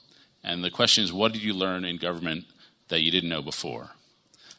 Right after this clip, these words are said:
And, you know, I ask this question a lot. Sometimes I get the answer, "I used to think government was about seventy-five percent personality and relationships,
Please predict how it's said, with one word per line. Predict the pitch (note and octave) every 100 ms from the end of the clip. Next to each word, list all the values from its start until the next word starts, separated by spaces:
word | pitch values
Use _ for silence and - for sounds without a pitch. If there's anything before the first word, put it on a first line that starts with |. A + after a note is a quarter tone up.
| -
And, | F2+ E2+ E2+ E2 -
you | -
know, | G2
I | G2 G#2+
ask | A#2 -
this | A2+
question | B2+ - G#2
a |
lot. | A2+ A#2
Sometimes | - C#3 B2 G#2+
I |
get | G2 G2+
the |
answer, | G2 G2 - F2+
"I |
used | G#2 -
to | -
think | A2+ F#2+ - - - -
government | G#2+ A2 G#2+
was | F#2+
about | F#2 F2 - -
seventy-five | - G#2 F#2+ G2+
percent | - G#2+ G2
personality | G2 - G2+ G2 G2+ F#2+
and | F2+
relationships, | F2+ G#2+ - - A#2 - -